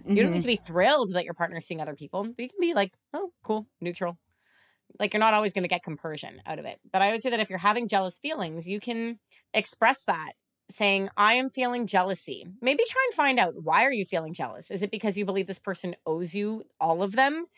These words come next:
Speaker 1: Is it because you feel like you have a need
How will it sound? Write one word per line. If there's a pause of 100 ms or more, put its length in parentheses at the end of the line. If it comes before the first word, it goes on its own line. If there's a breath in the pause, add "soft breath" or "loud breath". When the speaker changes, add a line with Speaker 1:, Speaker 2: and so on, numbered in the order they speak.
(220 soft breath)
Speaker 1:
Is
it
because
you
feel
like
you
have (120)
a
need